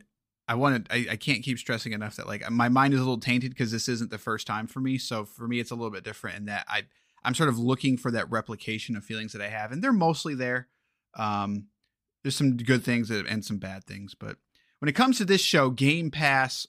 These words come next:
or pass? It sounds like we're on the same page. Pass. Pass it on.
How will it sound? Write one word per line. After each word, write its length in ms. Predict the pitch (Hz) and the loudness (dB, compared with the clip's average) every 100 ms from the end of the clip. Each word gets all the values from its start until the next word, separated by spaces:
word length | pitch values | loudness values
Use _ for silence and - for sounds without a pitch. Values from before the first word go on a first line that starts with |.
| - | -4
or 300 | 131 123 110 | 0 0 0
pass? 760 | - 123 110 95 - - - | -2 0 2 0 -4 -12 -16
It 60 | - | -8
sounds 240 | - 208 | -2 2
like 120 | 196 | 2
we're 80 | 175 | 4
on 60 | 143 | 2
the 60 | |
same 240 | 123 127 117 | 2 0 0
page. 540 | 123 113 110 - - _ _ _ _ _ _ _ _ _ _ _ | 0 0 -2 -6 -12 _ _ _ _ _ _ _ _ _ _ _
Pass. 520 | - 113 101 - - - | 0 2 2 -4 -12 -8
Pass 240 | 147 143 143 | -4 -4 -2
it 80 | |
on. 220 | 117 92 | -2 -2